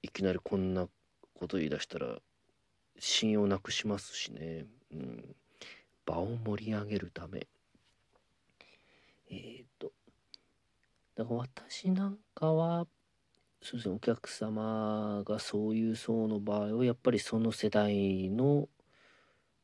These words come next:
おばちゃんの話とかしますね。ちょっとラジオトークにも、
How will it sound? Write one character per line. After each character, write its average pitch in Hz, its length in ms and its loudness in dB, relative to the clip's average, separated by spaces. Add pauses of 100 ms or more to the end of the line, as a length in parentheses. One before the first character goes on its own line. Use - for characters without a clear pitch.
(340)
お 90 100 -4
ば 87 180 2
ち - 160 -4
ゃ 82 80 -6
ん 85 80 -10
の 82 80 -6
話 - 360 -4
と - 120 -12
か - 100 -12
し - 160 -6
ま 76 100 -10
す - 140 -10
ね。 98 60 0
ち - 100 2
ょ - 20 0
っ - 40 -2
と 85 100 4
ラ 110 120 8
ジ 135 120 6
オ 135 80 10
ト 135 180 6
ー - 60 0
ク - 100 -6
に 60 120 -4
も、 50 200 -8